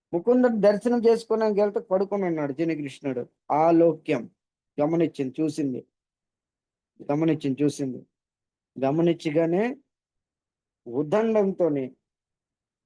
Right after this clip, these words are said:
పారవస్యంతోని ఆలోక్య గానం వివిధం కరోతి.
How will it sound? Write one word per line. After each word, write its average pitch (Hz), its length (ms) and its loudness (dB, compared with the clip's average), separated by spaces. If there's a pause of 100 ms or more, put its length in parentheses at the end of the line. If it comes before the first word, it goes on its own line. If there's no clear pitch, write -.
పారవస్యంతోని 180 1120 0 (1300)
ఆలోక్య 226 760 0
గానం 185 720 -2
వివిధం 170 580 -2
కరోతి. 151 880 -2